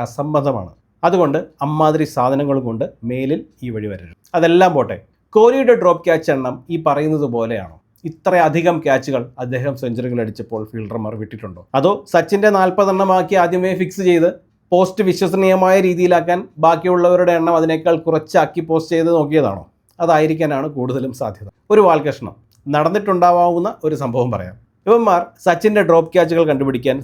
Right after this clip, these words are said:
സകല ക്രിക്കറ്റ് കമന്ററി ടെക്സ്റ്റുകളും അരിച്ചു പെറുക്കി കാണും. അവിടെയൊക്കെ ഇങ്ങനെയെല്ലാം കണ്ടിട്ടുണ്ടാവും. "Sachin gets on the back foot and drops it towards point. Tendulkar drops a good length ball shot on the offside and runs. Tendulkar stays deep and just drops the ball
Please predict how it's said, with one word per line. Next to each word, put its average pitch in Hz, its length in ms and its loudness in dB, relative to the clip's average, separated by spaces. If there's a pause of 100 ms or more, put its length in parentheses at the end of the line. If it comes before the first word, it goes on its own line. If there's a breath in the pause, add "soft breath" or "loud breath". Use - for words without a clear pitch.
(100)
സകല 151 340 2
ക്രിക്കറ്റ് 139 360 -8
കമന്ററി 135 340 -4
ടെക്സ്റ്റുകളും 120 500 -10
അരിച്ചു 117 300 -10
പെറുക്കി 107 280 -6
കാണും. 78 200 -18 (320)
അവിടെയൊക്കെ 180 420 2 (460 soft breath)
ഇങ്ങനെയെല്ലാം 151 440 0
കണ്ടിട്ടുണ്ടാവും. 107 560 -10 (180)
"Sachin 180 300 0
gets 165 240 -2
on 170 100 0
the 165 100 2
back 151 220 2
foot 180 140 -4 (180)
and 151 160 -2
drops 143 260 -4
it 156 120 -18
towards 143 260 -6 (120)
point. 151 220 -4 (200)
Tendulkar 214 420 2
drops 180 260 0
a 175 120 -10
good 165 200 0
length 175 220 2
ball 170 220 2
shot 139 220 -2
on 147 120 -6
the 143 80 -2
offside 143 360 -4 (120)
and 143 80 -6 (100)
runs. 151 180 -4 (260)
Tendulkar 165 420 0
stays 160 280 -2 (180)
deep 170 180 0 (280)
and 143 100 -4 (480)
just 170 160 2 (100)
drops 170 240 0
the 170 100 2
ball 151 120 2